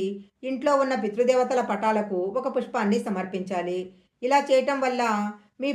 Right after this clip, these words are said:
పూర్వీకులు చాలా సంతోషిస్తారు. పితృపక్షంలో పదిహేను రోజుల పాటు చనిపోయిన పెద్దవాళ్ళు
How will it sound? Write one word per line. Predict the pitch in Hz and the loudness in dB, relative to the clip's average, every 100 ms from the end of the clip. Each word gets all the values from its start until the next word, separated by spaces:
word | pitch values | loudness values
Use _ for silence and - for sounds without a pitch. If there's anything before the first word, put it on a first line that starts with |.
| 285 | 4
పూర్వీకులు | 277 254 226 240 247 | 4 4 2 0 2
చాలా | - 220 226 | 0 0 -2
సంతోషిస్తారు. | 170 202 208 202 - 175 175 180 180 - _ _ _ | -6 -4 -4 -4 -4 -2 -2 -4 -10 -18 _ _ _
పితృపక్షంలో | 247 208 294 302 320 294 269 247 240 | -6 -4 -2 -2 -2 0 2 2 2
పదిహేను | 214 214 220 214 | 0 2 2 2
రోజుల | 220 262 262 | 2 0 0
పాటు | 247 226 220 196 202 - _ - | 0 0 0 0 -2 -10 _ -2
చనిపోయిన | 233 240 285 285 277 | 0 4 4 4 2
పెద్దవాళ్ళు | 220 185 247 247 226 | 0 2 2 4 4